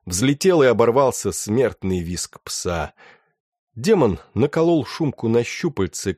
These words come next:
как гурман фрикадель на вилку. Навоз раскрылся пастью, откусил половину добычи. Мальчишки застыли,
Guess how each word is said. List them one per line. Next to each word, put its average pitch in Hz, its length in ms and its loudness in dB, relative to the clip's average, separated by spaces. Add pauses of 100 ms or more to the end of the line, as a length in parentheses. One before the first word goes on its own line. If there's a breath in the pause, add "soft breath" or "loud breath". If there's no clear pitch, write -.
как 131 240 -2
гурман 135 580 2 (140)
фрикадель 95 600 -2
на 85 140 -6
вилку. - 480 -18 (880)
Навоз 104 580 0
раскрылся - 640 -6
пастью, - 640 -4 (580 loud breath)
откусил 117 640 -2
половину 87 600 -2
добычи. - 680 -8 (1040)
Мальчишки 87 480 -6
застыли, 95 640 -4